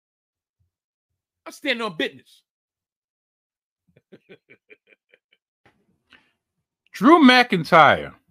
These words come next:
won the men's elimination chamber by vanquishing such as, such people as L A Knight,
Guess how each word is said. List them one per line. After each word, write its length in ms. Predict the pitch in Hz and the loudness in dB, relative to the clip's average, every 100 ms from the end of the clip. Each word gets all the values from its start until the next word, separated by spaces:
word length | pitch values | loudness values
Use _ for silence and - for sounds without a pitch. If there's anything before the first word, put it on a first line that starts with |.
| _ _ _ _ _ _ _ _ | _ _ _ _ _ _ _ _
won 640 | 90 107 202 269 127 82 _ _ _ _ _ | -12 0 4 4 2 -6 _ _ _ _ _
the 100 | - | -2
men's 440 | 202 208 277 233 160 | 2 4 4 2 0
elimination 520 | 185 220 214 214 214 | -2 -2 -2 -4 -8
chamber 480 | - 233 247 185 101 _ _ _ _ _ _ _ _ - _ _ _ _ _ _ _ _ _ _ _ _ _ | -4 -4 -2 -4 -8 _ _ _ _ _ _ _ _ -20 _ _ _ _ _ _ _ _ _ _ _ _ _
by 120 | 185 | 0
vanquishing 880 | 170 123 240 247 208 - 180 113 73 _ _ _ _ _ _ _ _ _ _ _ _ _ _ _ _ _ _ _ _ | 0 0 0 0 -4 -4 -4 -6 -8 _ _ _ _ _ _ _ _ _ _ _ _ _ _ _ _ _ _ _ _
such 340 | - - 170 - | -16 -12 -12 -12
as, 140 | 117 _ _ | -20 _ _
such 260 | - 151 - | -18 -18 -16
people 320 | - 135 135 | -16 -12 -10
as 420 | 113 92 78 - _ _ _ _ _ - | -10 -12 -20 -20 _ _ _ _ _ -8
L 160 | 180 | -4
A 80 | 160 | -4
Knight, 300 | 156 180 131 | -4 -4 -6